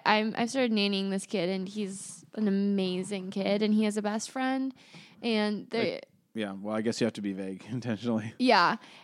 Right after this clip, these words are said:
Speaker 1: And him and his best friend are, like, he looks out for his best friend so hardcore all the time. Like, I'm just noticing that so much of, like, I'll just say this. I,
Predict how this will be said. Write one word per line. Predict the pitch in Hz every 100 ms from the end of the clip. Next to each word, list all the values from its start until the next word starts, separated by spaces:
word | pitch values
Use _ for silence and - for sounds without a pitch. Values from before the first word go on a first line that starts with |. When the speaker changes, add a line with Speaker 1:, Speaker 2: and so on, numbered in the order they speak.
| -
Speaker 1:
And | 254 254 240 240 226 220 - - _ _ _ _ _ _ _ _ _ -
him | 262 311
and | 370
his | 359 262
best | 254 247
friend | - 269 269 240 233
are, | 214 208 208 214 208 208 202 - - -
like, | 214 202 - - _ _ _ _ _ _ _ _ _ _ _ _ -
he | - 285
looks | 254 302 -
out | - 190 -
for | - - 311 311 311
his | 285
best | 247 233 220
friend | 247 233 226
so | - - 226 226
hardcore | 220 208 196 190 - - 156 50 50
all | - 233 233 233
the | 208
time. | - 220 52 - _ - -
Like, | 233 233
I'm | 226
just | 277 285
noticing | 262 233 254 247 226
that | 190 -
so | - 254 240
much | 220 - -
of, | 240 214
like, | 196 196 _ _ _ _ _ - -
I'll | 233
just | 220
say | 233
this. | 214 214
I, | 208 208 208